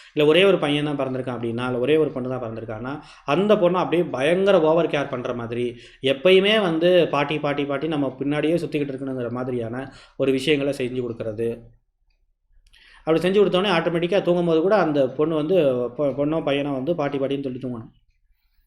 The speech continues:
அந்த அளவுக்கு வந்து ஒரு லவ் பாமிங்கிற பேர்ல அப்படியே போட்டு அந்த லவ்ங்கிற ஒரு விஷயத்துல போட்டு அப்படியே பயங்கரமா இது பண்றது. இது இல்லைன்னா என்ன, அந்த பொண்ணு கொஞ்சம் நல்லா வளர்ந்து வந்துருச்சு, அந்த பொண்ணு ஒரு almost ஒரு பத்து வயசு இருக்கு அப்படின்னா முடிஞ்சு அந்த ச-, அந்த ச-, அந்த பொண்ணுக்கு சீன்.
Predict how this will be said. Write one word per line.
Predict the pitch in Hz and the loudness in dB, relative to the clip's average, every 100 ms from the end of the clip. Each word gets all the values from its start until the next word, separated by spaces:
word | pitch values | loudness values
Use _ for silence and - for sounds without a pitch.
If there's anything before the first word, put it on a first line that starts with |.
| _ | _
அந்த | - 143 202 214 180 | -4 -2 0 2 4
அளவுக்கு | 180 202 185 | 4 4 2
வந்து | 165 | 4
ஒரு | 165 | 2
லவ் | 127 143 170 | 4 4 6
பாமிங்கிற | 175 165 160 139 | 4 2 0 -2
பேர்ல | 151 175 | -2 -2
அப்படியே | 151 180 | 0 0
போட்டு | 175 170 180 175 | -2 -2 -2 0
அந்த | 147 131 | 0 2
லவ்ங்கிற | 139 175 180 156 | 4 4 4 2
ஒரு | 139 | 0
விஷயத்துல | 131 160 151 127 | -2 -4 -2 -4
போட்டு | 143 143 | -4 -6
அப்படியே | 127 139 | -4 -4
பயங்கரமா | 110 117 143 143 143 | -6 -10 -10 -8 -8
இது | 123 123 | -10 -10
பண்றது. | 113 107 113 120 _ _ _ _ _ _ _ _ _ _ _ _ | -16 -16 -18 -20 _ _ _ _ _ _ _ _ _ _ _ _
இது | 156 185 | 2 6
இல்லைன்னா | 190 190 202 | 6 4 4
என்ன, | 190 170 | 2 2
அந்த | 160 | 0
பொண்ணு | 143 165 | 0 -2
கொஞ்சம் | 170 160 160 160 | 0 0 2 0
நல்லா | 156 | 2
வளர்ந்து | 180 151 165 156 | 2 2 2 2
வந்துருச்சு, | 156 147 165 | 2 -2 0
அந்த | 160 139 | 0 0
பொண்ணு | 139 151 | -4 -2
ஒரு | 156 147 143 - - - | 2 0 -2 -12 -14 -2
almost | 147 165 175 | 0 2 0
ஒரு | 165 | 0
பத்து | 143 143 | 0 2
வயசு | 151 175 | 0 2
இருக்கு | 151 151 | 0 -2
அப்படின்னா | 139 180 | -2 -4
முடிஞ்சு | 143 143 139 | -4 -2 -4
அந்த | 113 120 | -6 -12
ச-, | 117 | -12
அந்த | 113 113 | -12 -10
ச-, | 120 | -10
அந்த | 117 135 | -8 -6
பொண்ணுக்கு | 139 | -6
சீன். | 131 123 - | -6 -8 -12